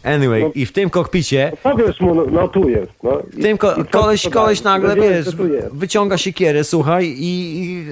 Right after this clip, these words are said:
Speaker 1: wali nią w podłogę, rozbija kryształ, wiesz, wyciąga chłupkę, słuchaj, i rozpala ognisko, nie? <laughs> Rozumiesz?
Speaker 2: No,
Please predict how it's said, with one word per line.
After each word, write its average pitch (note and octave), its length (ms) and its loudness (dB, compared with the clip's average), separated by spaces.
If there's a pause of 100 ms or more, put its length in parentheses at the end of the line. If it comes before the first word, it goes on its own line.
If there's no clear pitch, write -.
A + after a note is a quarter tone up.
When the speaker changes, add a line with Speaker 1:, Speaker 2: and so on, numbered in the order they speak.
(240)
Speaker 1:
wali F#3+ 300 0
nią F#3 180 4
w - 80 -8
podłogę, F3 460 4
rozbija D#3+ 340 -2
kryształ, E3+ 580 -2
wiesz, E3 180 -4
wyciąga D#3+ 360 -2
chłupkę, D#3 580 2
słuchaj, C#3+ 360 -2
i D#3 40 -2
rozpala D3+ 300 0
ognisko, F3+ 560 0
nie? C3+ 100 -2 (280)
<laughs> - 240 -20
Rozumiesz? D3 420 0
Speaker 2:
No, D3 60 0